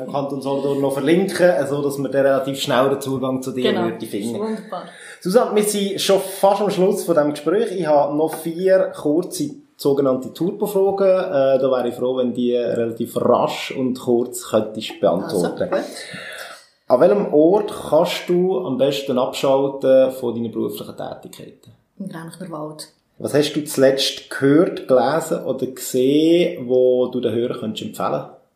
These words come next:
Speaker 2: Du, also ich hab ganz ehrlich die ja vorher gar nicht kennt. Also elf Fragen, ich finde das ein spannendes Konzept. Also ich würde mir vorstellen, <laughs> die Zuhörer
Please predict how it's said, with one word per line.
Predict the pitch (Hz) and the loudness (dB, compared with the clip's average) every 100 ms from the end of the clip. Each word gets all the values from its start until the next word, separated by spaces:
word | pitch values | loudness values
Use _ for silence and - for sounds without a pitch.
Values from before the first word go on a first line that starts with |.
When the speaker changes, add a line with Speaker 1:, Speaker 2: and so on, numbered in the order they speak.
| _ - | _ -6
Speaker 2:
Du, | 254 226 | -4 -2
also | 202 208 - | 0 -2 -2
ich | 254 | 0
hab | 214 214 - - - - - - | 2 0 -2 -10 -14 -20 -20 -6
ganz | 226 254 233 | -2 2 4
ehrlich | 247 277 - - | 4 4 0 -2
die | 240 | 2
ja | 247 | 2
vorher | 226 226 226 | 4 2 2
gar | 202 214 | 2 0
nicht | 214 - | -2 -2
kennt. | 262 427 214 | 0 0 0
Also | 220 | -2
elf | 220 226 247 - | 0 2 2 0
Fragen, | 202 220 - 254 | 2 2 2 2
ich | - | 2
finde | 214 208 | 0 -2
das | 196 | -4
ein | - | -2
spannendes | 202 208 220 | 0 -2 -4
Konzept. | - 214 202 330 - | -6 -2 -2 -4 -4
Also | 190 190 | -4 -2
ich | 185 | -2
würde | 175 190 208 | -4 -4 -6
mir | 196 | -4
vorstellen, | 196 220 - - 247 | -2 -2 -4 0 0
<laughs> | - | 2
die | |
Zuhörer | - 220 220 214 214 | 0 2 4 4 4